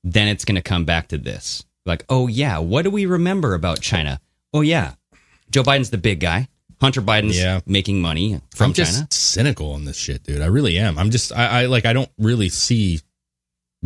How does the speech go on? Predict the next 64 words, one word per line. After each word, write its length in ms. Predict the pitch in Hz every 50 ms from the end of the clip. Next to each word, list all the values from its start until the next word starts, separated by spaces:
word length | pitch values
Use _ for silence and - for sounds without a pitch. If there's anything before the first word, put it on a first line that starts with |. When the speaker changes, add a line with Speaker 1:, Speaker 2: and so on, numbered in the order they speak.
| 85 82
Speaker 2:
shit 300 | - - - - 131 139 131
happening. 380 | 147 185 196 - 82 69 67 - - _ _ _ _ _ _
Speaker 1:
Yeah. 400 | - 71 69 60 53 50 50 50 -
Speaker 2:
And, 100 | 131 147
like, 120 | 156 143
it's 120 | 156 135 -
pretty 180 | - 233 220
gross, 420 | 117 90 107 143 131 - - - -
right? 220 | 95 101 117 117
'Cause, 180 | - 127 107 113
like, 180 | 117 107 98 -
you 100 | 117 113
know, 80 | 110
I 60 | 104
think 180 | 104 - 135 -
people 200 | - 117 107 98
should 180 | 90 - 101 90
get 120 | 87 95
what's 120 | 85 80 -
coming 260 | - 117 113 101 87
to 120 | - - 82
'em. 80 | 80 82
But 100 | 90 87
I 180 | 90 113 123
honestly, 400 | 110 120 135 139 127 - - 113
like, 140 | 98 92 85
there's 160 | - 120 120
a 40 | 117
part 220 | 95 - 117 127 123
of 60 | 101
me 120 | 90 87
that 220 | 85 92 87 78 -
thinks 200 | 101 95 90 -
that 280 | 95 87 - - - -
two 140 | - 135 123
things 160 | 123 113 92
are 40 | 92
gonna 120 | 98 90
happen. 220 | 90 90 82 78 85
This 100 | 85 -
guy's 200 | 120 117 104 110
gonna 120 | 113 92
die 240 | 87 78 85 90 98
from 140 | 98 - 117
a 40 | 104
drug 220 | 92 95 87 82
overdose 460 | 80 76 76 73 76 78 82 - - - -
at 100 | 92 -
some 180 | - 95 92
point. 260 | - 80 73 73 - - _ _ _
Speaker 1:
Yeah. 260 | - 62 64 60 62 67 - _
Speaker 2:
Because 260 | - 98 - 113 101 90
he 140 | 104 101
is 100 | 104 101
a 60 | 98 90
druggie. 400 | 85 92 82 78 76 76 82 - _ _ _ _ _ _ _ _ - - - -
Or 120 | 120 139
he's 100 | 143 117
gonna 120 | 135 147 135
live 140 | 135 139 135
a 80 | 131 113
full 240 | - - 143 135
fucking 340 | 131 - 131 131 - 127 120
life 300 | 123 151 135 - - -